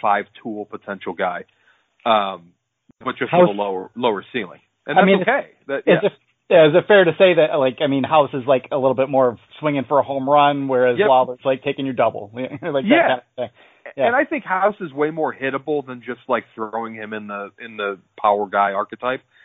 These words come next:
Speaker 2: Mm-hmm.
Speaker 1: Um, I, I think that that's, like, I don't have, like, the, the pray for a fifty bat on him. I, like, I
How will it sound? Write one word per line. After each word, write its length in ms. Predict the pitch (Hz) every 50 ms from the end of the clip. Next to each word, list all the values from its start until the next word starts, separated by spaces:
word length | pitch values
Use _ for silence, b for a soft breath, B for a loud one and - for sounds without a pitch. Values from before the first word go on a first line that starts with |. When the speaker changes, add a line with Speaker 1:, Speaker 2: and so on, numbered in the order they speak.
| b b b b -
Speaker 2:
Mm-hmm. 80 | 127
Speaker 1:
Um, 360 | 123 117 113 107 104 98 92 _
I, 240 | - 139 - 131 147
I 20 | 143
think 200 | - 170 147 -
that 80 | - 107
that's, 220 | - 127 123 120 - _
like, 220 | 123 113 104 92 _ -
I 100 | 135 143
don't 180 | 151 147 113
have, 280 | - 127 135 131 131 117 110
like, 280 | 113 110 110 - _ 95
the, 280 | 104 104 101 98 92 _ _ _ _ _ _ _
the 120 | 123 120 120 - - -
pray 300 | - 123 120 117 113 110 - _
for 180 | - 113 110 104
a 60 | - _
fifty 320 | - 117 107 - _ 110 98
bat 320 | - 101 98 98 95 95 90
on 160 | 87 90 92
him. 220 | - 98 90 92
I, 60 | 104
like, 160 | 104 104 101 -
I 100 | 117